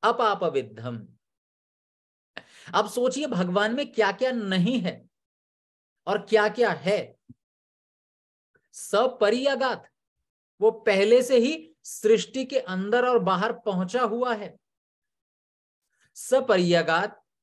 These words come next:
शुक्रम, वो शुद्ध है। अब वही बात तो देखो, वेद मंत्र कह रहा है, जो बात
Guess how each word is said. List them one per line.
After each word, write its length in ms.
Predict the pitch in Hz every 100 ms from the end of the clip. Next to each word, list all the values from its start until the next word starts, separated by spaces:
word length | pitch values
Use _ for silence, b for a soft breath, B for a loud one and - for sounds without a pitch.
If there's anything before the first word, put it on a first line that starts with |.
| _ _
शुक्रम, 680 | - - 160 - 202 208
वो 160 | 165 196
शुद्ध 580 | - - 226 220 175 147
है। 380 | 160 135 95 _ _ _ _ _ -
अब 120 | 127
वही 280 | 120 135 180
बात 300 | 185 185 180
तो 80 | 208
देखो, 260 | 202 214
वेद 200 | 208 214
मंत्र 280 | 208 220 220
कह 240 | 220 233 220
रहा 240 | 180 170
है, 120 | 170
जो 160 | 170 175
बात 320 | 180 240 247